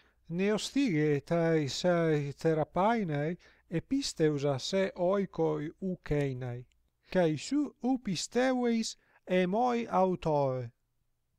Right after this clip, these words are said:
Δίκαιον λέγεις, εἶζον γὰρ εἴζω ἐπιφέρεϊς. Ἀλλὰ σοῦ μοι δοκεῖς χωκλίου βίον σδέεν. Διατί;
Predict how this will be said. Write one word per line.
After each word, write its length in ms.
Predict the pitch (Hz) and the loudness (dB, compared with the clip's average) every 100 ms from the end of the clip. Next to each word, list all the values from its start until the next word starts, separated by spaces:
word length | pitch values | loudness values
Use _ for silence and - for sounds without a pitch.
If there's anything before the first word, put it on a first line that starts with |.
| _ _ _ _ _ _ 139 | _ _ _ _ _ _ -8
Δίκαιον 640 | 139 262 - 180 139 127 | -2 0 4 4 4 2
λέγεις, 760 | 139 147 123 123 117 113 - - - - - | 2 2 2 -2 -6 -8 -14 -18 -20 -20 -8
εἶζον 500 | 190 247 165 135 131 | -4 -2 -2 -4 0
γὰρ 300 | 151 151 147 - | 4 4 2 -2
εἴζω 720 | 185 240 156 131 131 139 165 - | -2 0 2 2 2 0 -2 -6
ἐπιφέρεϊς. 1080 | 143 - 135 - 226 190 127 120 113 - - _ _ _ _ _ _ _ - - - _ | -8 -6 -6 -2 0 0 0 -4 -8 -14 -18 _ _ _ _ _ _ _ -20 -20 -20 _
Ἀλλὰ 380 | 185 202 202 135 | -2 2 2 2
σοῦ 300 | 139 - 240 | 0 -4 -4
μοι 360 | 160 170 180 151 | -2 0 0 0
δοκεῖς 680 | 139 143 - 220 240 214 - - _ | -2 -6 -4 -4 -2 -4 -8 -18 _
χωκλίου 880 | - 170 160 185 240 226 160 147 | -8 -6 -4 -4 -2 0 0 -2
βίον 580 | 131 196 247 165 135 147 | -2 -2 -2 -2 -4 -8
σδέεν. 840 | - 120 117 151 143 131 123 120 120 _ _ _ _ _ _ - - _ _ _ | -12 -10 -4 -2 -2 -4 -6 -10 -14 _ _ _ _ _ _ -20 -20 _ _ _
Διατί; 580 | 127 147 131 - 240 | -4 -2 -2 -2 -4